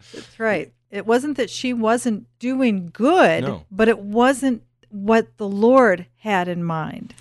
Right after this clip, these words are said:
Speaker 2: No, and, and, and the, the, the problem is that she was, what she was doing was fine. It's when she steps up and says to Jesus,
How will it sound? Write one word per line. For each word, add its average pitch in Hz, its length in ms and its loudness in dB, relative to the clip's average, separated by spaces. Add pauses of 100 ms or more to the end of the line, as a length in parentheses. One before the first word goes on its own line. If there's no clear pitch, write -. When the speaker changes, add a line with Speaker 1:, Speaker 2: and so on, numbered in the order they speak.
(120)
Speaker 2:
No, 175 220 0
and, 139 300 -4
and, 139 200 -2
and 135 120 -6
the, 139 100 -2
the, 139 180 2
the 123 120 -4
problem 254 380 0
is 127 80 -2
that 120 80 -2
she 147 140 -6
was, 123 200 -6
what 139 100 -6
she - 100 -4
was 147 120 2
doing 185 280 -2
was 104 160 -4
fine. 196 600 -2 (440)
It's 135 160 -10
when 175 180 2
she 202 180 0
steps 196 360 -2
up 156 160 -8
and 135 120 -4
says 147 440 0
to 139 120 -4
Jesus, 127 640 0